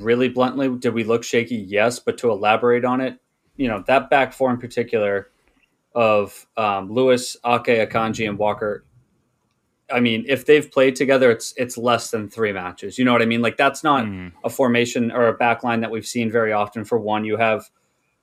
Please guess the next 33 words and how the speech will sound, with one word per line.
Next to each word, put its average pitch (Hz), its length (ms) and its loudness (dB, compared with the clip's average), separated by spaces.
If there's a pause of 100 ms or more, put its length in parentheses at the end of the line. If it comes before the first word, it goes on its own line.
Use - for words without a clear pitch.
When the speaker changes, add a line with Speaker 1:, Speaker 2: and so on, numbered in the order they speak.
(680)
Speaker 1:
you 131 100 -2
could 143 140 4
argue 143 360 4
Ake's 127 400 4
playing, 117 460 -2
quote 127 240 2
unquote, 120 340 2
out 120 160 4
of 117 100 0
position 117 380 0
in 110 120 -4
terms 113 280 -4
of 110 100 -4
he 131 80 0
was 113 180 -2
left 120 220 2
back 117 280 2
all 113 140 2
last 107 200 0
season. 113 240 -6
Now 113 140 2
he's 120 220 -2
left 110 180 0
center 101 240 -6
back. 107 260 -2 (220)
Rico 151 280 4
Lewis 131 380 4
is 104 160 -6
really 143 300 2
an 113 140 -4 (120)
inverted 123 640 2 (640)
right 127 480 0
back 120 340 2